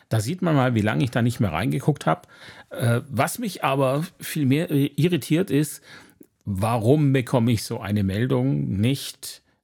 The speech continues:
per E-Mail, äh, oder über die Schulleitung? Ähm, ich hab die letzte, äh, das ist die Pressemitteilung vom K M und die letzte hab ich bekommen,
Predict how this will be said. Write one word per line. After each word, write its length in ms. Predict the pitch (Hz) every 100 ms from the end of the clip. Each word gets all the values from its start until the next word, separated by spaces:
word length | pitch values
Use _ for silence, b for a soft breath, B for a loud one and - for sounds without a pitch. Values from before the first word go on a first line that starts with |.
| _
per 180 | - 156
E-Mail, 480 | 185 208 98 87 - B B B B B -
äh, 280 | 143 - 123
oder 420 | 117 113 107 101
über 240 | - 147 139
die 120 | 131
Schulleitung? 680 | - 214 151 76 - 85 101
Ähm, 480 | - 107 113 113 -
ich 220 | 123 -
hab 160 | 196 -
die 100 | 143
letzte, 760 | 139 - - 190 135 120 -
äh, 180 | 127 113
das 140 | 107 -
ist 80 |
die 40 | 107
Pressemitteilung 840 | - 165 - 214 - 165 151 147
vom 180 | - 120
K 160 | - 95
M 240 | 107 165
und 140 | 107
die 60 | 110
letzte 340 | 113 - -
hab 80 | 143
ich 120 | 117
bekommen, 420 | - - 123 180